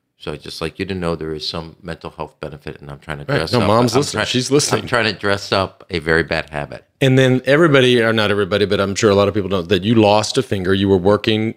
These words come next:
Speaker 2: as, when you were young, you
Speaker 1: Meat.
Speaker 2: worked at Arby's.
Speaker 1: Yeah, meat cutting.
Speaker 2: And
Speaker 1: Yeah.
Speaker 2: you nicked it on the meat cutter, and then you went
Speaker 1: Deep,
Speaker 2: s-
Speaker 1: right through the bone.
Speaker 2: Okay, but it, it, it didn't cut it off.
Speaker 1: No,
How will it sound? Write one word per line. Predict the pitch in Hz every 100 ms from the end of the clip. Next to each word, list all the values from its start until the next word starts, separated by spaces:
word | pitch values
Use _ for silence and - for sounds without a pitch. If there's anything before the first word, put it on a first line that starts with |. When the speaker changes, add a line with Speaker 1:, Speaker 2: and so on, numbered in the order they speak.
| -
Speaker 2:
as, | 90 -
when | 104 101
you |
were | 101
young, | 98 92 92
you | 98
Speaker 1:
Meat. | 95
Speaker 2:
worked | 98 107
at | -
Arby's. | 95 87 113 - -
Speaker 1:
Yeah, | 87
meat | 82 -
cutting. | 76 - _
Speaker 2:
And | - 104
Speaker 1:
Yeah. |
Speaker 2:
you | 104
nicked | 101 113 127 139
it | 127
on | 127
the | 127
meat | 113 104 -
cutter, | - 107 101 101 -
and | 101 98
then | 113
you | 113
went | 107 107
Speaker 1:
Deep, | 113
Speaker 2:
s- | - -
Speaker 1:
right | 98
through | 127
the | 98
bone. | 95 104 78 _ - - _ _ _ _ _ _ 95
Speaker 2:
Okay, | 90 98
but | 98 95
it, | 113 117
it, | 113 98
it | 123
didn't | 170 160
cut | 143 101
it | 95
off. | 85 104 - _ _ _
Speaker 1:
No, | 87 76